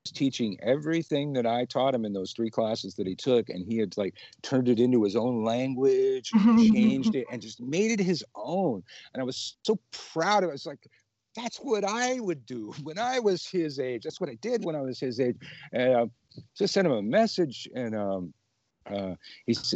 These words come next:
Speaker 1: and I told him how good it was. He goes, "You should do that." I go, "What?" He goes, "Teach witchcraft on YouTube." I go, "Pfft,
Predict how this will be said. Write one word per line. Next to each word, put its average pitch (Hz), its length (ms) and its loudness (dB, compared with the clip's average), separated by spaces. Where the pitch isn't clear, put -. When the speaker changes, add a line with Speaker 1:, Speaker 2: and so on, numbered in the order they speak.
Speaker 1:
and 104 200 4
I 95 60 4
told 123 200 4
him 113 80 2
how 113 100 2
good 196 240 2
it 160 100 -2
was. 127 380 0
He 117 100 -14
goes, 107 240 -10
"You 156 180 -6
should 127 180 -10
do 117 180 -4
that." 175 240 -10
I 113 80 -12
go, 120 100 -2
"What?" 175 280 2
He 110 60 -8
goes, 110 160 -6
"Teach - 320 -2
witchcraft 170 500 2
on 143 120 -6
YouTube." 135 440 -10
I - 20 -16
go, 123 60 -12
"Pfft, - 240 -6